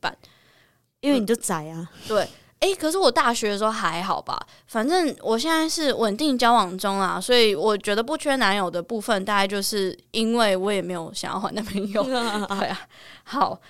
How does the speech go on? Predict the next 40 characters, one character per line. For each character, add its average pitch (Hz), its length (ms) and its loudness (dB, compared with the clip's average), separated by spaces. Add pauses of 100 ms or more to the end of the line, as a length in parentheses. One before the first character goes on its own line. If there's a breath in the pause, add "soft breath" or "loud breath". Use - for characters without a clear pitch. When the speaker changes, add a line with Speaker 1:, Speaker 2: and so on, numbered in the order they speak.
(200 soft breath)
Speaker 1:
那 254 220 4
下 262 280 4
一 262 80 2
题， 233 120 2
最 320 180 6
后 339 180 8
一 330 60 4
题 254 180 4
了。 196 280 6 (140)
诶， 392 160 -6
没 320 80 2
有， 190 140 0
最 311 160 0
后 311 80 4
两 185 240 2
题。 175 300 -10 (580 soft breath)
最 339 220 2
后 330 160 8
一 320 100 4
题。 196 560 -2 (1400 loud breath)
Speaker 2:
到 339 160 4
底 233 100 6
是 311 220 4
最 262 120 6
后 302 100 10
一 320 60 8
题 311 100 10
还 240 140 8
是 269 80 2
最 277 100 6
后 294 100 6
两 247 220 4
题？ 208 320 0 (220 loud breath)
Speaker 1:
<laughs> 587 220 2
最 403 240 4
后， - 160 4 (240 loud breath)
最 - 120 4
后 415 120 4
两 226 240 4
题。 196 280 -4